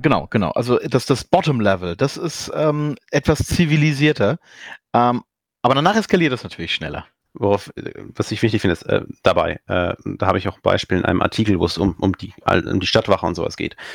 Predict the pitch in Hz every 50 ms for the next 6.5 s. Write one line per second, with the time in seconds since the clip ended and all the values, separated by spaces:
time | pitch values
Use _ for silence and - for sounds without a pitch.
0 | - - - 107 - 151 - 139 120 117 113 - - 104 95 - - - - -
1 | 107 101 - - - 107 104 110 104 - - - - 110 107 98 92 92 92 101
2 | - - 110 101 - - 101 - - - - 98 92 98 101 95 90 - - 90
3 | - 107 104 107 - - 104 92 87 87 - - 95 90 - 101 98 92 95 98
4 | 98 90 - - - 95 87 92 92 - - - 92 - - - 95 95 - -
5 | - - - - - - - _ - 117 123 113 117 107 90 92 110 104 - 110
6 | 104 98 101 101 95 - 101 95 - -